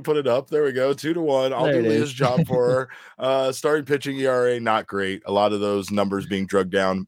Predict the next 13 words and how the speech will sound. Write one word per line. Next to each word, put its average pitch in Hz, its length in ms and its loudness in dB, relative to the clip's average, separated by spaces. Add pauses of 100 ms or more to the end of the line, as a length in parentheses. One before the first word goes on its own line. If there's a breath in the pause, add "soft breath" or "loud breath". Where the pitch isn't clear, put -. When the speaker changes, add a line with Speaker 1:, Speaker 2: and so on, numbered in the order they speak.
Speaker 1:
obviously, 95 600 -2
by 90 500 -6 (300)
Merrill 98 160 2
Kelly's 92 500 -4 (140)
inexplicable, 92 840 -4 (340)
uh, 85 260 -8 (280)
awful 98 160 0
Speaker 2:
Yeah. 92 360 0
Speaker 1:
eight, 101 180 -6 (200)
eight 104 200 -2
earned 95 220 -4
run 98 160 -2
performance. 92 580 -6